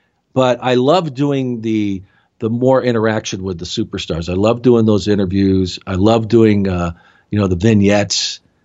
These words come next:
Uh, Coliseum was a blast. I mean, if you look at some of the stuff that Alfred and I did early on, we were, we had no, uh,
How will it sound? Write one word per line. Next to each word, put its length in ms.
Uh, 400
Coliseum 560
was 140
a 60
blast. 600
I 40
mean, 120
if 100
you 60
look 240
at 80
some 160
of 60
the 60
stuff 340
that 120
Alfred 300
and 100
I 120
did 280
early 300
on, 280
we 120
were, 260
we 160
had 280
no, 420
uh, 320